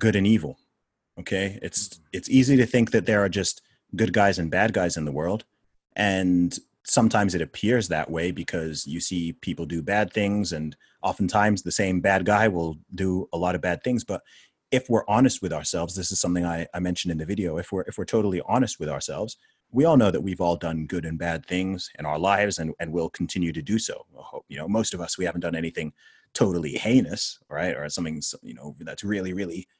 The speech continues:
Speaker 1: hurt somebody, let alone killed somebody or something like that. But, um, I think if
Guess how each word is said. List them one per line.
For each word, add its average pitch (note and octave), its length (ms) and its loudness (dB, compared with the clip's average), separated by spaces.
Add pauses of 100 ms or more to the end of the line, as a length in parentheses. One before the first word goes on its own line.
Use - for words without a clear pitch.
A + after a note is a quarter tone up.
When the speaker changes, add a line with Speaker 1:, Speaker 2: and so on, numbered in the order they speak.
(120)
Speaker 1:
hurt - 260 0
somebody, F2+ 540 0
let F2 160 -4
alone E2 280 -6
killed A2+ 240 0
somebody D#2 320 -2
or C#2+ 40 -4
something C#2+ 340 -8
like D2 120 -16
that. F2+ 200 -10 (400)
But, A2 180 6
um, G#2 380 2 (500)
I - 40 -4
think C#3 240 4
if C3 200 0